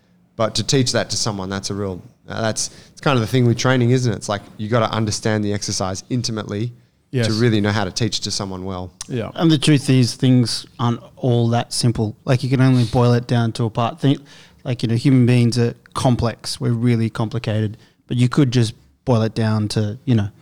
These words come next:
Speaker 3: living, breathing thing. We live in social structures. Like, it's just complicated.
Speaker 2: It is.
Speaker 3: But it's, you know, we're doing, a, I think we're doing so far, and we're kinda in the middle of it,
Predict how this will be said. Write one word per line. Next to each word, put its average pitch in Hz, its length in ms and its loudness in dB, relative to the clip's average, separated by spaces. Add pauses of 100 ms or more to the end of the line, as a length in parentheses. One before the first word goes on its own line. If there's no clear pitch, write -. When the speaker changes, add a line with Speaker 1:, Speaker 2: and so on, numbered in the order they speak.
(240)
Speaker 3:
living, 117 340 4
breathing 107 320 2
thing. 120 380 2
We 117 80 2
live 110 160 0
in 107 80 -2
social 117 340 0
structures. 117 400 -2
Like, 143 180 0
it's 165 120 0
just 170 160 -6
complicated. 127 640 0 (180)
Speaker 2:
It 135 100 -8
is. 123 240 -8 (300)
Speaker 3:
But 123 160 -2
it's, - 380 -4
you 127 160 -2
know, 123 120 2
we're 117 100 2
doing, 123 180 4
a, 110 180 0
I 117 120 -4
think 131 200 0
we're 123 80 -2
doing 113 260 2
so 113 200 0
far, 113 260 0
and 113 100 2
we're 110 60 0
kinda 123 240 4
in 110 140 2
the 110 60 0
middle 120 340 2
of 107 100 -2
it, 127 140 -4